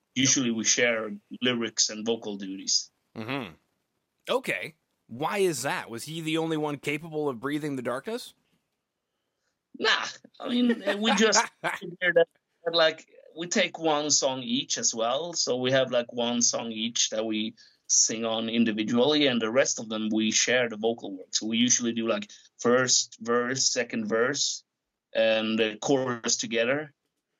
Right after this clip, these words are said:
Speaker 2: because we have quite different vocal styles, so we can just, you know, make it more, uh, dynamic, I think.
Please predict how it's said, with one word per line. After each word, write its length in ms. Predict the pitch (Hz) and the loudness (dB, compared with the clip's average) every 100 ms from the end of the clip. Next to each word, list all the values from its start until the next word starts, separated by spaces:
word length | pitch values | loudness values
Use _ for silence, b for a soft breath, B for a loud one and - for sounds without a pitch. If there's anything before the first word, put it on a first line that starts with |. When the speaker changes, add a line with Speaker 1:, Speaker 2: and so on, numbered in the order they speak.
| _ - | _ -12
Speaker 2:
because 240 | 104 120 117 | -4 -2 2
we 100 | 123 | 2
have 180 | 123 | 2
quite 200 | - 131 | 2 2
different 280 | 123 131 120 | 2 -4 -2
vocal 260 | 117 135 120 | -2 -2 0
styles, 400 | - 98 110 - | -2 -2 -2 -2
so 100 | 110 | -2
we 100 | 107 | -10
can 200 | 113 107 | -8 -6
just, 320 | 110 110 - | -2 -2 -2
you 60 | 117 | -4
know, 240 | 104 101 b b b _ | -6 -6 b b b _
make 220 | 120 107 | -4 0
it 60 | 113 | 2
more, 420 | 113 113 110 110 | 4 4 6 6
uh, 320 | 110 110 107 107 107 - _ | 6 6 4 0 -8 -16 _
dynamic, 560 | - 107 110 143 131 - | -2 0 2 0 -2 -10
I 60 | 57 | -10
think. 280 | - 58 | -10 -14